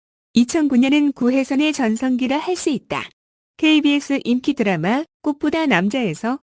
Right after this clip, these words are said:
재벌집 자제들에 둘러싸인 금잔디 역으로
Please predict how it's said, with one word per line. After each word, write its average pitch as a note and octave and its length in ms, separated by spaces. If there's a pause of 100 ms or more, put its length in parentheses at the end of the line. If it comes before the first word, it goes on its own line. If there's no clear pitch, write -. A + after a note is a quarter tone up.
재벌집 C4 640
자제들에 B3 600
둘러싸인 B3 680
금잔디 C4 560
역으로 G#3 440